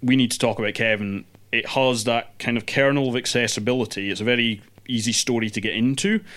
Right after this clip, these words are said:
but then the way she approaches it and the themes that she deals with across that film, brilliant. The last one,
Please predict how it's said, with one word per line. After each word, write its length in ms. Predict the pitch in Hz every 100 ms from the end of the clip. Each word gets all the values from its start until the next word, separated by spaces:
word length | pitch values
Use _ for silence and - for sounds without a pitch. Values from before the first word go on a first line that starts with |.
| - -
but 80 | 117
then 140 | 117
the 40 |
way 260 | 110 113 127
she 200 | 120 120
approaches 500 | 107 113 110 - 107
it 100 | 107
and 120 | 101
the 40 | 101
themes 380 | - 117 110
that 80 | 101
she 140 | - 101
deals 420 | 98 110 110 101
with 220 | 101 104
across 340 | 104 110 107
that 220 | 107 104 -
film, 320 | 113 117 113 - -
brilliant. 340 | 95 90 - - - - -
The 80 | 123
last 460 | 143 175 170 -
one, 400 | 98 95 104 123